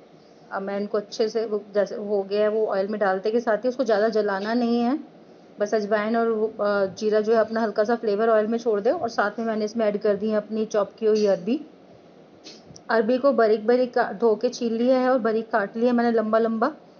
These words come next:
अब इसे थोड़ा सा toss कर दूंगी, जिससे कि मेरा नीचे के जो अजवाइन और जीरा है वो जले ना। बाकी की अरबी भी मैं ऐड कर दूंगी।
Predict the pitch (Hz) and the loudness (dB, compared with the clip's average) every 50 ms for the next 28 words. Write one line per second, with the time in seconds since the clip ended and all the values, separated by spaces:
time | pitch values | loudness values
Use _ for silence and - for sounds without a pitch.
0 | - - - - 220 214 240 233 254 233 233 233 262 - 254 233 233 233 - 240 | -20 -12 -8 -6 -4 -2 0 2 2 2 2 2 0 0 0 0 -2 -2 -2 0
1 | 226 220 214 233 254 247 240 247 233 233 240 - 226 214 240 233 226 220 226 233 | 0 0 0 0 0 0 0 0 0 0 0 0 0 0 2 2 2 2 2 0
2 | 220 214 - 233 226 214 240 226 226 233 233 226 240 220 208 196 208 202 202 208 | -2 -2 -2 -4 -2 -2 0 2 4 4 4 4 2 0 -2 -2 -4 -2 -2 -2
3 | 226 220 220 214 214 220 202 214 214 214 214 214 214 240 233 220 233 185 214 208 | 0 0 0 0 0 -2 -2 -2 -2 0 0 0 0 0 0 0 0 2 2 2
4 | 202 208 214 214 214 220 302 - - - - - - - - - - - 208 214 | 2 2 2 0 0 -2 -4 -6 -8 -16 -20 -20 -20 -20 -20 -20 -8 -2 0 0
5 | 214 208 220 240 226 247 254 247 240 214 240 240 240 247 247 240 240 226 214 214 | 0 0 0 -4 -2 2 2 2 2 2 0 0 2 2 2 2 2 2 0 0
6 | 240 226 220 202 226 226 233 226 285 | 2 2 2 2 0 0 0 0 0